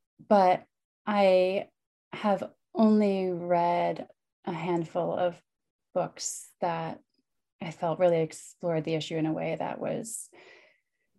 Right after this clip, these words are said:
palatable enough for, like, the normal reader to sort of pick up and want to engage with. Um, you know, recently,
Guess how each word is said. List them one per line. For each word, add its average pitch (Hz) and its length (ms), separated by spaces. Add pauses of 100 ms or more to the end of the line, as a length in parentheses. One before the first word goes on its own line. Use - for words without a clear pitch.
(280)
palatable 214 640
enough 208 300
for, 233 200
like, 196 220
the 180 560
normal 180 540
reader 196 480
to 240 120
sort 220 120
of - 140
pick 190 180
up 196 160
and 180 140
want 180 200
to 208 100
engage 175 420
with. 285 220 (480)
Um, 180 560 (1800)
you 202 120
know, 175 140
recently, 175 920